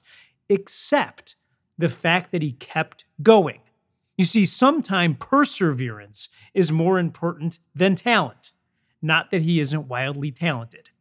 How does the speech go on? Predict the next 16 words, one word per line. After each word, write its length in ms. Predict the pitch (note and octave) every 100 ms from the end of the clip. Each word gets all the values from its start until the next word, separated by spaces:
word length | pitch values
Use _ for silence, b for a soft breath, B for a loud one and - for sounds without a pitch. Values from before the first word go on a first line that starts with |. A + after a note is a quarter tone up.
| _ b b b
But 140 | - E3+
Cody 380 | A3 C#4 D4+ A#3
has 220 | G3 D#3+
that 180 | G#3 G#3+
it 160 | A#3+
factor. 440 | A#3+ C#3+ A#2+ - -
He 200 | - C#3
has 360 | F#3+ B3+ E3
that 240 | F#3 F3 -
thing. 440 | _ F3 C#3 A#2
My 140 | C3+
biggest 380 | C#3+ G#3+ A#3 -
takeaway 520 | G3 A3 - D#3+ D#3
is 140 | D#3 C3
that 200 | D3+ -
Cody 580 | - A3 B3+ E3 D#3